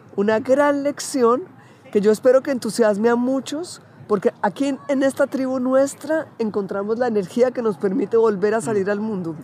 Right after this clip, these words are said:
Speaker 1: Yo los dejo con la invitación de que esa salida al mundo además sea con mucha humildad, de escuchar y de aprender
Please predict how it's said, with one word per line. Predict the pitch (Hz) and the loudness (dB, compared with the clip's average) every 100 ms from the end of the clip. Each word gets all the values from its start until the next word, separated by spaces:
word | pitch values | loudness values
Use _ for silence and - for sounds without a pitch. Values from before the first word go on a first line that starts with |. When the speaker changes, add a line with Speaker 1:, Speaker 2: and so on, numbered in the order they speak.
| - | -2
Speaker 1:
Yo | 185 | 0
los | 208 233 | 2 4
dejo | 262 262 | 4 2
con | 254 | 0
la | 226 | 0
invitación | 190 180 190 165 208 233 - - - - - - | -2 -2 -6 -2 0 0 -4 -20 -20 -20 -20 -10
de | - 196 | -2 2
que | 220 | 2
esa | 208 | 2
salida | 240 262 214 208 | 0 -2 2 2
al | 220 | 2
mundo | 233 220 240 | -2 -2 -2
además | 214 190 190 | 0 -2 -2
sea | 196 | -6
con | 202 220 | -4 -2
mucha | 208 202 233 | -2 -2 -2
humildad, | 226 214 180 180 202 - - - - - - - - | -2 -4 -4 -2 -4 -6 -20 -20 -20 -20 -20 -20 -2
de | 196 | 0
escuchar | 196 - 196 - 202 226 - - - - - - | 0 -4 -8 -2 -4 -4 -14 -20 -20 -20 -20 -8
y | 226 | -4
de | 202 214 - - | 2 0 0 -6
aprender | 269 - 311 302 277 240 208 | -4 -4 -4 -4 0 0 0